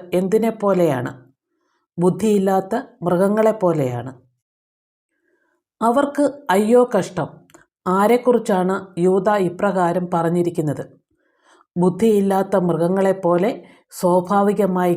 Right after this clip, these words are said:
ഗ്രഹിച്ചു തങ്ങളെ തന്നെ വഷളാക്കുന്നവരെക്കുറിച്ച്. അഭക്തരായ മനുഷ്യർ ആരുടെ വഴിയിലാണ് നടക്കുന്നത്? കയീൻ്റെ വഴിയിലാണ്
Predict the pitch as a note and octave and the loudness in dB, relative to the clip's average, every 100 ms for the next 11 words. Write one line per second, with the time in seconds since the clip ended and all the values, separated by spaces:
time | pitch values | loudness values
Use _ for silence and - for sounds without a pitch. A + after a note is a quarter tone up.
0 | F3 E3+ F#3 F#3+ A3 C#4 C#4 - _ - | -2 -2 -2 -2 -4 -4 -6 -20 _ -2
1 | F3+ G3 G#3 G3+ F3+ F3+ F3+ - F3+ F3+ | 0 2 0 0 -2 0 -4 -4 -4 -2
2 | G3 F3 D#3+ F3 F3 E3 D#3+ D3+ C#3 - | 0 0 0 0 0 0 -2 -4 -8 -8
3 | C3+ - _ _ _ _ _ _ _ _ | -16 -16 _ _ _ _ _ _ _ _
4 | _ _ _ _ _ - - - - _ | _ _ _ _ _ -20 -20 -20 -20 _
5 | - A#3+ C#4+ C#4+ C#4+ C4+ C4 A#3+ G#3+ G#3+ | -2 0 0 2 4 6 4 4 0 0
6 | A#3 B3 B3 - - G#3+ A3+ B3+ C4+ B3+ | -2 0 -2 -2 -2 0 2 2 4 4
7 | G3+ G#3+ A3+ G#3 F#3 F#3 F#3 - E3+ D#3 | 4 4 4 2 2 -2 -4 -4 -2 -2
8 | D#3 D#3+ C#3+ C#3 - _ _ _ _ _ | -2 -2 -2 -6 -14 _ _ _ _ _
9 | _ _ _ - G3 G3+ A3+ A#3+ G#3 F3+ | _ _ _ -6 0 4 4 2 2 2
10 | F3+ G3 F3 E3 | 2 2 2 0